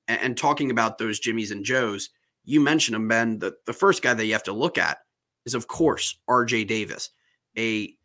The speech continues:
career year for R J. I mean, you said A C C Player of the Year. I think that's a hundred percent valid. I think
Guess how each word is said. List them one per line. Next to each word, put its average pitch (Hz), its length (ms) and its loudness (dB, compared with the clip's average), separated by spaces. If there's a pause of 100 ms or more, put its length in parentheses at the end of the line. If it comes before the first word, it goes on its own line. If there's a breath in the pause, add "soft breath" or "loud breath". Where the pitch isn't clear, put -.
(540)
career 147 800 4 (140)
year 117 540 -4
for 120 360 0
R 117 180 2
J. 95 260 -2
I - 60 -2
mean, 117 180 -2
you 131 140 -2
said 123 360 2 (460 soft breath)
A 147 140 6
C 135 160 0
C 123 200 -2
Player 139 340 6
of 139 100 4
the 139 40 0
Year. 131 300 4
I 131 80 4
think 123 200 0
that's 117 200 0
a 113 60 0
hundred 120 280 0
percent 113 360 0
valid. 117 280 4
I 120 100 4
think 120 260 -2